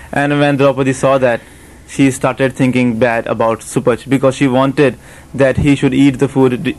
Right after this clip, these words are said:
different one by one, and he should admire her, he should praise her, because she was no doubt a very good cook. <clears throat> But when Supach didn't do that, she thought that, "Well, he is of the low caste, and that is why he doesn't even know that how to eat these good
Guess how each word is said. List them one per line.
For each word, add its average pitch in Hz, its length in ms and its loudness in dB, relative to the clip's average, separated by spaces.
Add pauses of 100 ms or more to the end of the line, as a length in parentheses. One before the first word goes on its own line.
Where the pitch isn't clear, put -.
(460)
different 131 460 0 (200)
one 131 220 0
by 131 160 2
one, 127 240 0
and 127 160 0
he 127 60 0
should 120 140 0
admire 120 460 2
her, 127 160 0
he 123 120 0
should 120 240 -4
praise 131 260 2
her, 110 180 0 (360)
because - 400 -2
she - 140 -2
was 131 160 2
no 135 160 2
doubt 131 280 0
a 127 100 0
very 120 220 2
good 120 200 -2
cook. - 240 -2 (140)
<clears throat> - 840 -8
But 139 180 2
when 143 180 0
Supach 139 380 -2
didn't 135 300 0
do 147 160 2
that, 123 320 0 (960)
she - 240 0
thought 127 300 0
that, 120 160 0
"Well, 131 260 0
he 139 260 4
is 131 120 0
of 120 160 -2
the 127 80 0
low 123 180 2
caste, 117 320 0
and 120 140 0
that 123 100 0
is 123 120 -6
why 123 140 2
he 131 60 2
doesn't 139 260 2
even 143 220 4
know 139 120 4
that 127 160 0
how 123 160 0
to 120 140 -2
eat 120 200 0
these 110 140 -6
good 113 280 -2